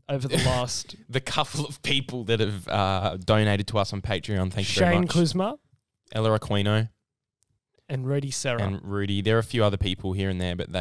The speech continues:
Speaker 2: they
Speaker 1: But they
Speaker 2: stopped.
Speaker 1: pulled out.
Speaker 2: Well, you know, anyway, thank you. Um, thank you for doing that. It's
Speaker 1: You
Speaker 2: been really
Speaker 1: guys,
Speaker 2: nice.
Speaker 1: you guys are real, you, real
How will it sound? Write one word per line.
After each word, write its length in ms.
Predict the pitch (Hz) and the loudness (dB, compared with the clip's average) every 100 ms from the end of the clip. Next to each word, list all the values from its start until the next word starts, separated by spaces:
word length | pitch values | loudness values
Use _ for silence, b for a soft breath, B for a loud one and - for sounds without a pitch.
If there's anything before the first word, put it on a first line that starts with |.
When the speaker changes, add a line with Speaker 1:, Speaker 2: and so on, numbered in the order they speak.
| 90 | -2
Speaker 2:
they 80 | 98 - | -4 -12
Speaker 1:
But 100 | - | -10
they 60 | 147 | -4
Speaker 2:
stopped. 280 | 131 120 | -2 -2
Speaker 1:
pulled 200 | - 135 123 | -2 -4 -2
out. 280 | 120 123 _ _ | -2 -4 _ _
Speaker 2:
Well, 260 | - 165 156 | 0 2 2
you 100 | 135 | 0
know, 140 | 110 104 | -4 -4
anyway, 380 | 120 107 92 92 | -6 -6 -8 -12
thank 300 | - 139 131 | -4 -4 -4
you. 160 | 143 156 - | -8 -8 -8
Um, 460 | 101 107 110 107 107 _ _ _ _ _ _ _ _ _ _ _ _ _ - | -4 -4 -4 -8 -12 _ _ _ _ _ _ _ _ _ _ _ _ _ 0
thank 160 | 110 101 | 0 4
you 40 | |
for 40 | 98 | 4
doing 180 | 98 95 | 6 4
that. 80 | |
It's 100 | 90 | 0
Speaker 1:
You 40 | 143 | 2
Speaker 2:
been 120 | 104 | 4
really 180 | 95 95 | 6 6
Speaker 1:
guys, 100 | 92 90 | 6 4
Speaker 2:
nice. 120 | - | 2
Speaker 1:
you 80 | 139 | -8
guys 340 | 135 135 135 | -6 -6 -6
are 40 | 131 | -8
real, 420 | 131 131 127 127 - 107 | -10 -10 -10 -14 -20 -20
you, 160 | 135 135 _ _ _ _ _ _ | -20 -20 _ _ _ _ _ _
real 220 | 151 135 | -6 -6